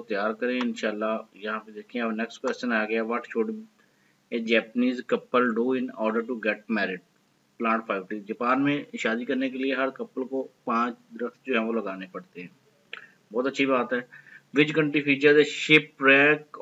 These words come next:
on its national flag? National flag, that is Bermuda। Right answer Bermuda है। इसी तरह ये देखें, आप ये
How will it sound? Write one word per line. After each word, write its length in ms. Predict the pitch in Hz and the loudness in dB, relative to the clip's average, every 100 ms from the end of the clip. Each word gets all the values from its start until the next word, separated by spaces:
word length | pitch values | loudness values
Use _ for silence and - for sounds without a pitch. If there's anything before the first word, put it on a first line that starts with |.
| 123 | -2
on 160 | 135 139 | 0 0
its 140 | 135 - | -2 -2
national 400 | 127 120 - 139 131 | 0 0 0 -4 -2
flag? 320 | 123 101 92 110 | 0 2 0 -4
National 360 | 113 110 127 | -4 -4 -8
flag, 300 | - 107 98 90 _ 113 | -4 -2 -2 -4 _ -2
that 160 | 113 | 0
is 80 | 120 113 | 0 2
Bermuda। 480 | 110 107 104 131 151 165 - _ _ _ _ _ | 2 0 0 2 2 -2 -14 _ _ _ _ _
Right 220 | 110 120 127 | 0 2 2
answer 200 | 117 120 | 0 0
Bermuda 460 | 113 107 107 104 123 | 0 -2 -4 -2 -2
है। 140 | 131 139 139 _ - - _ _ | -2 -4 -10 _ -20 -20 _ _
इसी 180 | 117 - | -14 -2
तरह 440 | 151 143 143 143 - | 2 4 4 4 2
ये 180 | 117 131 | 0 2
देखें, 460 | 135 131 - 139 131 | 2 0 -2 0 2
आप 260 | 117 123 117 | 0 0 0
ये 160 | 139 | 0